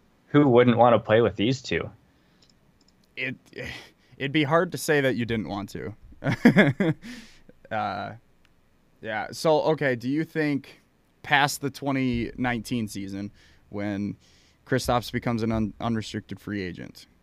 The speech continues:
Speaker 2: do you
Speaker 1: Mm-hmm.
Speaker 2: think he's going to test that market? Do you think he's gonna get extended during the twenty nineteen season? Do you see Kristaps staying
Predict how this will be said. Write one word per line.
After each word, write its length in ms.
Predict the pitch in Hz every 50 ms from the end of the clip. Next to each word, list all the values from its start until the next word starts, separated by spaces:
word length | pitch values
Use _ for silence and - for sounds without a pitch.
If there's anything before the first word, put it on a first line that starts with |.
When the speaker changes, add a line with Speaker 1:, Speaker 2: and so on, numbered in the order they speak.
| _ _ _ _ _ _ _
Speaker 2:
do 80 | - 117
you 120 | 113 113
Speaker 1:
Mm-hmm. 140 | 104 101 101 95
Speaker 2:
think 180 | 123 117 107
he's 240 | - 120 117 113 110
going 240 | 117 117 127 127 127
to 100 | - 139
test 260 | - - 147 139 -
that 100 | - 143
market? 480 | 147 151 156 156 - 180 185 180 - - - -
Do 100 | 113 117
you 60 | 110
think 220 | - 113 113 107
he's 160 | - 110 107
gonna 180 | 104 107 110 104
get 140 | 101 104 92
extended 500 | 110 - - - 120 123 131 131 131 123
during 240 | 127 127 127 117 110
the 80 | 113
twenty 240 | - - 117 113 107
nineteen 360 | 104 104 98 - - - -
season? 440 | - - 123 123 113 120 117 113 113 - - _ _ _
Do 80 | 107
you 160 | 120 131 131 120
see 260 | - - 143 139 117
Kristaps 520 | - - 135 123 - - 110 110 110 -
staying 460 | - - - 117 113 110 104 107 104